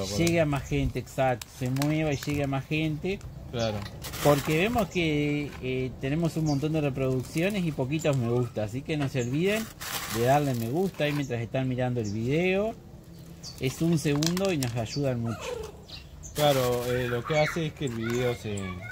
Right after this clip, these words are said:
Speaker 1: se siga moviendo, por así decirlo, y llegue a más gente.
Speaker 2: Le mandamos un beso grande a los nuevos suscriptores que han llegado al canal, que por suerte han sido muchos.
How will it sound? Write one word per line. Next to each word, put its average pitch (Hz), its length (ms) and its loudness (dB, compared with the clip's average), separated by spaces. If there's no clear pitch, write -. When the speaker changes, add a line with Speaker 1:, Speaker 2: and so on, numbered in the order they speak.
Speaker 1:
se 117 80 0
siga 147 300 2
moviendo, 120 500 0
por 104 160 -2
así 104 200 -2
decirlo, 127 360 -2
y 123 40 0
llegue 117 260 -2
a 107 40 0
más 104 180 -6
gente. - 300 4
Speaker 2:
Le 123 140 0
mandamos 147 580 2
un 170 100 0
beso 160 300 2
grande 160 280 4
a - 20 2
los 127 140 0
nuevos 147 320 4
suscriptores 143 800 0
que 131 140 2
han 139 120 4
llegado 135 440 6
al 107 140 4
canal, 151 560 8
que 110 120 6
por 113 200 8
suerte 139 280 8
han 127 140 10
sido 131 280 10
muchos. 180 760 10